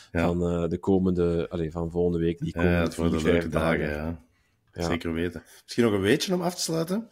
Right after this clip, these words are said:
Speaker 2: Ja, graag, graag.
Speaker 1: Ja. Ehm, Rinke, ken je het Stade de France?
Speaker 2: Dat is het, eh, eh, eh,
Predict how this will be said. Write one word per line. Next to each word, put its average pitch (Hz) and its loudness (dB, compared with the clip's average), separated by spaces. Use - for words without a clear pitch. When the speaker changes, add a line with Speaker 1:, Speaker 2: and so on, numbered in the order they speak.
Speaker 2:
Ja, 107 0
graag, 87 -10
graag. 73 -18
Speaker 1:
Ja. 101 0
Ehm, 110 2
Rinke, 104 -2
ken 123 -2
je 123 2
het 101 -4
Stade 131 -2
de 113 -4
France? 90 -4
Speaker 2:
Dat 95 2
is 85 -4
het, - -4
eh, 80 -2
eh, 78 -8
eh, 58 -8